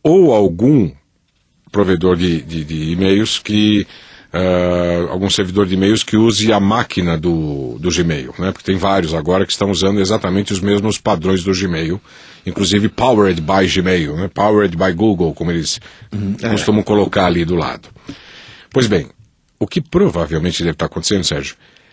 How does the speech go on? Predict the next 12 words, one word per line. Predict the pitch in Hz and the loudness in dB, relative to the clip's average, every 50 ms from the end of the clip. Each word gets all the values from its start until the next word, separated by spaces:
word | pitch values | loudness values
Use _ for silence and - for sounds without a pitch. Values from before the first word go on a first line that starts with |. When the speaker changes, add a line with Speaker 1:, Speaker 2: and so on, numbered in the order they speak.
| _ _ - | _ _ -4
Speaker 1:
é, | 95 98 95 95 - | -2 -2 -2 -2 -2
você | - 113 107 - 123 | -2 -2 0 0 2
deve | 123 135 131 127 156 | 2 2 2 2 0
estar | 151 - 143 147 160 | 0 0 0 0 0
com | 160 - 156 | 0 2 2
alguma | 160 156 127 110 117 120 123 131 143 151 170 180 180 | 2 2 2 2 2 2 2 2 2 2 0 0 -2
praga | - - 120 110 107 110 107 113 120 | -2 -2 0 2 2 2 2 2 2
no | 131 135 | 2 2
seu | 120 - 117 | 2 0 0
computador | 98 - 107 107 - - 135 98 104 110 113 | 0 0 -2 -2 0 0 0 2 2 0 0
que | - - | -2 -4
tá | - - 113 117 127 139 | -4 -2 0 0 0 -2